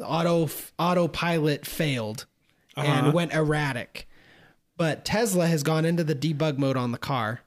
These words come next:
Speaker 2: Yeah.
Speaker 1: No indication of ever pressing the brake. So the I, so from what we can gather, the guy or the driver must have misplaced the gas for the brake.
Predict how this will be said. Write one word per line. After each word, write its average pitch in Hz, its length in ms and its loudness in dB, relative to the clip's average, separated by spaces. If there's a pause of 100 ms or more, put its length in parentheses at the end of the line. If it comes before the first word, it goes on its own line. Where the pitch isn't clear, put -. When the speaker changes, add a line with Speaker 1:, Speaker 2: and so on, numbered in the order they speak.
(140)
Speaker 2:
Yeah. 127 280 -2
Speaker 1:
No 175 320 4
indication 151 500 0
of 127 100 -4
ever 139 300 0
pressing 131 480 -6
the 113 80 -6
brake. 110 460 -6 (480)
So 156 420 2
the 156 260 -2
I, 160 280 -2 (100)
so 156 320 0
from 151 300 -2
what 190 260 2
we 185 140 0
can 151 260 -2
gather, 156 680 0 (680)
the 147 80 0
guy 175 640 0
or 139 160 0
the 127 100 -2
driver 139 600 0 (520)
must 170 280 0
have 135 340 -2
misplaced 160 800 -2
the 127 340 -4 (120)
gas 151 400 -2
for 143 240 0
the 123 100 -6
brake. 151 560 -4